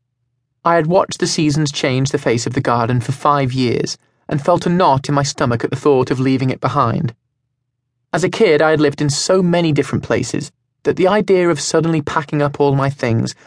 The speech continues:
and moving house made me feel uncomfortable. But I knew deep down that I didn't really have a choice in the matter. Even so, there was always a chance that my new job wouldn't work out, and then what?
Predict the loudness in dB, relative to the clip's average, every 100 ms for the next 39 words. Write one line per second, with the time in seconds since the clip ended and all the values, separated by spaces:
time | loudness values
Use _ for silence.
0 | -4 0 2 2 2 2 0 0 -2 -2
1 | 0 0 0 0 0 0 -2 -2 -4 -4
2 | -6 _ _ _ _ _ _ _ 0 2
3 | 2 2 2 0 -2 0 -2 0 0 2
4 | 0 0 -2 0 2 2 2 0 -2 -2
5 | 0 -2 0 -2 -2 -6 -10 -12 _ _
6 | _ _ _ _ _ _ _ _ 0 2
7 | 0 0 -2 -2 _ _ _ _ _ 2
8 | 4 4 4 2 0 -2 -2 -2 -2 0
9 | 0 0 2 2 2 0 0 0 0 -2
10 | -4 -4 -8 -18 _ _ -2 2 2 2
11 | -2 -6